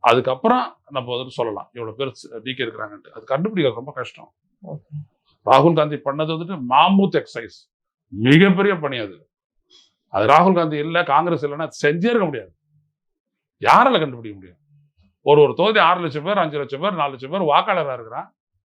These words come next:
Speaker 1: எங்க இருந்து கண்டுபிடிப்பீங்க அதெல்லாம்? அதெல்லாம் பெரிய எக்ஸர்சைஸ், அதனால அது பண்ண முடியாது. அதனால இப்ப ஏற்படுத்திருக்கக்கூடிய விழிப்புணர்வு,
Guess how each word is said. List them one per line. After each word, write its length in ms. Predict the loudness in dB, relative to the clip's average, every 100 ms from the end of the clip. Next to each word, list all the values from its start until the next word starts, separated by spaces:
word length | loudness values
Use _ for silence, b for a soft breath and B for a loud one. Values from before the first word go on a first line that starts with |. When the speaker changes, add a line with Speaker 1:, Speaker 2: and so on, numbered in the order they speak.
| -2
Speaker 1:
எங்க 200 | 0 2 0
இருந்து 200 | -2 -6
கண்டுபிடிப்பீங்க 460 | -8 -10 -12 -16
அதெல்லாம்? 260 | -18 -20 -20 _ _ _ _ _ _ _ _ _ _ _ _ _ _ _ _ _ _ _ _ _ _ _ _ -8
அதெல்லாம் 220 | -4 -2
பெரிய 220 | -2 -2 -2
எக்ஸர்சைஸ், 440 | -2 -8 -10 -12 _ _ _
அதனால 280 | -2 0 0
அது 120 | -4
பண்ண 180 | -10 -10
முடியாது. 400 | -10 -10 -12 -12 _ _ _ _ _ _ _ 0
அதனால 220 | 4 4
இப்ப 200 | 2 -4
ஏற்படுத்திருக்கக்கூடிய 840 | -4 -2 -2 -4 -10 -8 -6 -4
விழிப்புணர்வு, 540 | -4 -6 -4 -6 -6